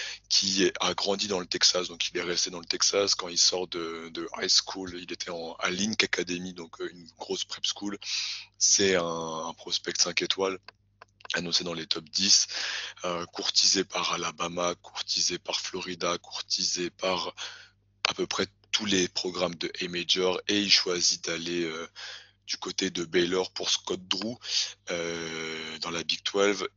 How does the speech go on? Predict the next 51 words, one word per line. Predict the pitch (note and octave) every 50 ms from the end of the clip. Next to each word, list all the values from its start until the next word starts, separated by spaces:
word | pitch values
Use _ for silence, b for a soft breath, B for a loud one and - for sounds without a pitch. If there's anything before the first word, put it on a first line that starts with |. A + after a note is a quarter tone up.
| _ _ _ _ _ _ _ _ _ _ -
Pourquoi | - F2+ - - - G#2 F#2+
Baylor ? | F2+ F#2 F2 F2 F2 F#2 G2 G#2 G#2 G2 - _ F2+
Bah, | F2 E2+
déjà | E2 F2 E2+ - F#2 F2+
parce | - - F2 -
que, | - - F#2 F2
euh, | F2 F2 E2+ E2 E2 E2 E2 D#2+ - - - - - - - -
lui, | F2+ F#2 F2+ F2+ F#2 F#2 F#2 F2+
euh, | E2+ D#2+ D#2+ D#2+ D#2+ E2 F2 E2 - _ -
quand | - F2
vous | E2 F2
regardez | E2 - F#2 F2+ F2+
ce | F2+ -
qu'il | - - - F#2 F2 F2+
aime | F#2 F#2 F#2 F2
dans | E2+ F2 F2
la | F2 F2 F2
vie, | E2+ F2 F2+ F2+ -
bah, | - - - - -
il |
y | F2
a | F2
juste, | - - F2+ - - - -
euh, | F#2 F2 E2+ E2+ E2 E2 E2 E2 - F#2+
Rezus, | F#2+ F2+ G2 A2 B2+ - - - - B B B B B B B B B B
<laughs> | - -
donc | - G2 - -
ça | - - - F2+
aide. | F2+ A2 C3 B2 - - B B B B B B B B B _ _ - -
Et | F#2 F2+
puis, | D#2 - - - - G#2 G#2+ A2 G#2
euh, | F#2 E2+ E2 E2 D#2+ D#2+ D#2+ D#2+ D#2+ D#2 D#2 D#2+ D#2+ D#2 - _ _ _ _ _ _ -
Baylor | F2 F2 F2 F#2 G2+ G2+ F#2
a | F2+ E2+
su | - - - - -
montrer | G2+ G2 F#2+ F#2 - - G#2
les | F#2+ F2+
dernières | F2 F2 E2+ E2+ F2 E2+ E2 E2+
années | F2 E2+ F2+ F#2+ G2+
qu'il | - - -
pouvait | - - F2 E2 F2+ F#2
maintenant | F#2 F2 - - - F#2 F2+
envoyer | E2+ F2 F2
des | F2 F2
joueurs | E2 - F2+ F2+ E2+
au | E2+ F2
N | E2+ E2+
B | D#2+ F2+ F2+ E2+
A, | F2
même | E2 E2 D#2+
des, | D2 - E2 D#2+ D#2+ D#2 D#2+ D2+